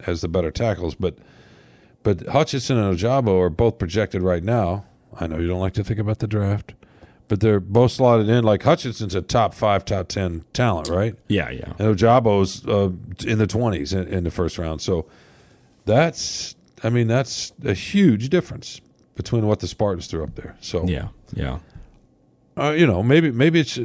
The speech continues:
Speaker 1: I don't know, one of these years they just have to do it too, right?
Speaker 2: Um, yeah, you would think one of these years. I don't know if this is the year. Um,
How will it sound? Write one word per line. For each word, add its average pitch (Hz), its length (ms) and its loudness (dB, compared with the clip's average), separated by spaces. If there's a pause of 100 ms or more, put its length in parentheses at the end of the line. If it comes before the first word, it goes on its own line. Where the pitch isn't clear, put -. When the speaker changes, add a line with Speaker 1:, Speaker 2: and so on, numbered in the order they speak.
(100)
Speaker 1:
I 147 140 -2
don't 131 120 -2
know, 101 100 0
one 151 200 2
of 170 60 0
these 120 240 2
years 120 220 2
they 117 100 2
just 117 160 0
have 110 100 0
to 92 80 -2
do 151 240 2
it - 100 -2
too, 135 160 2
right? 110 300 -2 (320)
Speaker 2:
Um, 302 800 4 (100)
yeah, 381 340 4
you 107 180 4
would 117 140 4
think 123 340 2
one 95 260 2
of 123 80 4
these 92 180 2
years. 95 360 2
I 95 200 0
don't 104 120 2
know 104 60 2
if 95 80 -2
this 98 220 0
is 110 120 0
the 110 100 0
year. 113 440 2 (200)
Um, 85 400 0